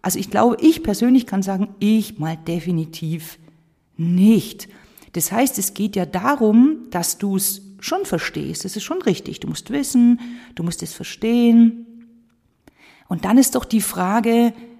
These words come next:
ja, wie kannst du's umsetzen? Und selbst das wissen viele noch. <laughs> Die wissen schon, okay, dann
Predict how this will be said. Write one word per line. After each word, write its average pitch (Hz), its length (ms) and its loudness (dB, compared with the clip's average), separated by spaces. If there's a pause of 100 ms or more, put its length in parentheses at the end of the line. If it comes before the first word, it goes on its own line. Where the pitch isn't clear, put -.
(160)
ja, 175 260 -2
wie 190 160 0
kannst - 400 -8
du's 160 160 -8
umsetzen? 269 760 -2 (300)
Und 240 160 2
selbst - 500 -4
das 381 320 0
wissen 190 260 -2
viele 196 360 2
noch. 190 360 0 (280)
<laughs> - 300 -16
Die 208 200 -10
wissen 269 280 -4
schon, 254 380 4 (140)
okay, 226 480 -2 (680)
dann 180 600 -6